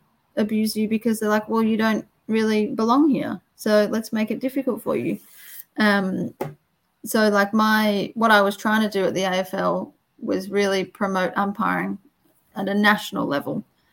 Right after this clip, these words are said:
promote it so that women wanna join, but everybody wants to join. And I did, um, I volunteer at, um, an organisation called Lord Summers Camp, and I've done two umpire workshops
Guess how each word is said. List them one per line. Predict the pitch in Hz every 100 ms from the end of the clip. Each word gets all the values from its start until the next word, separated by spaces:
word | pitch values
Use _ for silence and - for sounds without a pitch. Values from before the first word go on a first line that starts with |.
| _ _
promote | 233 208 202
it | 196 -
so | - 208 196
that | 190 185 - _ -
women | 202 240 240 233
wanna | 226 220
join, | 214 208 208 208 -
but | - - -
everybody | 226 214 202 190
wants | 180 185 -
to | -
join. | - - 214 - _ _ _ -
And | 202
I | 196
did, | 202 202 196 - - - -
um, | 190 185 185 180 - - -
I | 202
volunteer | 202 202 202 202 208 196 190
at, | 180 - - -
um, | 190 196 190 185
an | 196
organisation | 202 196 202 196 - 196
called | - 196
Lord | 196 190
Summers | 185 196 196 -
Camp, | 202 190 190 - - - - - - -
and | 208
I've | 196 190 -
done | - 196 196 190
two | - 233 220 208 214 _ _ _
umpire | - 208 214 190
workshops | 190 185 - 190 - - -